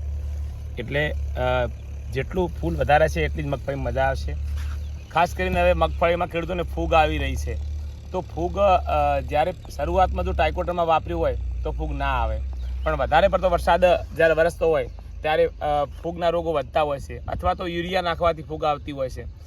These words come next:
તો આવા સમયે, અ, ફૂગની કોઈ પણ દવા નાખો તો એ દવા તમે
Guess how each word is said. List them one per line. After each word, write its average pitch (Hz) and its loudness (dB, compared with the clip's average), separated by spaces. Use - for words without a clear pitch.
તો 165 -2
આવા 156 4
સમયે, 180 -2
અ, 147 2
ફૂગની 190 -6
કોઈ 196 -6
પણ 190 -4
દવા 175 6
નાખો 160 0
તો 180 -2
એ 196 -2
દવા 190 2
તમે 190 -4